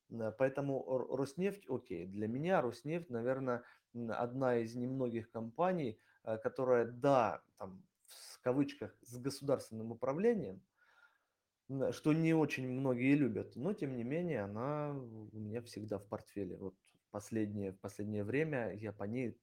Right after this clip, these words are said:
планирую наращивать, э, позицию. Я считаю, что как раз она на выходе из кризиса мо-, может дать, э, очень хороший прирост. Ну, мы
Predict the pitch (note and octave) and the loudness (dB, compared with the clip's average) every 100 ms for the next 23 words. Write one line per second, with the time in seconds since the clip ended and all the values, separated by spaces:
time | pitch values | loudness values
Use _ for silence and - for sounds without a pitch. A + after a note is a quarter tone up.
0 | - A#2+ A2+ A2+ B2+ B2 A2+ B2 A2 A2 | 0 2 2 0 0 0 2 4 4 0
1 | - A2+ A2 _ - - A2+ G#2+ - A2+ | -4 -6 -6 _ -20 -8 -6 -2 0 0
2 | G#2 - G2+ A2 A2+ - A2 G#2 A2 A2 | -2 -10 -6 -6 -4 -4 -2 -2 -4 -6
3 | G#2+ A2 A2 G#2+ A2+ D#3 E3 - _ A#2 | -2 -2 -2 -4 0 2 0 -8 _ -2
4 | A#2 A#2+ A#2 A2+ A2 G2+ - B2 C#3+ D3 | 2 2 0 -2 -2 -4 -4 -2 -2 -2
5 | - G2 G2+ A2 G#2+ G2+ G#2+ A2+ A#2+ F2+ | -6 -8 -8 -6 -6 -6 -8 -8 -8 -4
6 | A2 A2+ - - _ - G2 G#2+ A2+ A2 | -4 -4 -6 -20 _ -4 -2 -2 -6 -8
7 | G#2 G2 G#2 F#2+ G#2+ - G2+ - - E3+ | -8 -4 -4 -4 -6 -4 -4 -4 -8 -6
8 | G3 D3 D3 | -4 -2 -4